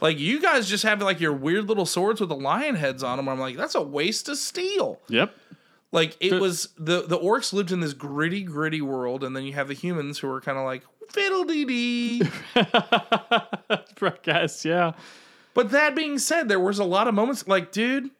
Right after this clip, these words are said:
Speaker 1: Lothar riding a griffin and, like, landing in there and that griffin, like, taking out the trash. I was like, "Yeah, man, give me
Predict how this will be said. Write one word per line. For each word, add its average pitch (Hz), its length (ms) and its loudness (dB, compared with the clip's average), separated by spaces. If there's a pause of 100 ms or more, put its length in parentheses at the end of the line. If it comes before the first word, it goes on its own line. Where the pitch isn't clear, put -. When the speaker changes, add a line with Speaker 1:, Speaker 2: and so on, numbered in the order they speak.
(360)
Speaker 1:
Lothar 220 380 -4
riding 233 380 -2
a 143 60 -4
griffin 170 580 -4
and, 151 120 -4
like, 110 180 -10
landing 160 380 -4
in 180 80 -2
there 185 140 -2
and 175 100 -2
that 147 160 -4
griffin, 165 300 -8
like, 117 180 -10
taking 139 400 -8
out 160 140 -4
the 131 80 -12
trash. 135 680 -4 (360)
I 185 40 2
was 180 120 2
like, 170 200 0 (400)
"Yeah, 285 440 0
man, 285 440 -2 (280)
give 294 240 -4
me 302 200 -6